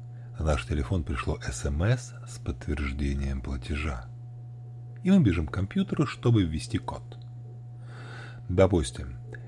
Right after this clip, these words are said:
семь четыре четыре пять два шесть.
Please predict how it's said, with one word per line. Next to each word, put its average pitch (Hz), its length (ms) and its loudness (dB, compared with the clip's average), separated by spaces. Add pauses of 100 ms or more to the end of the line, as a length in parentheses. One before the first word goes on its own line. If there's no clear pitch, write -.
(200)
семь 175 420 2
четыре 135 520 4
четыре 147 640 4
пять 107 640 2
два 85 540 -2
шесть. - 640 -8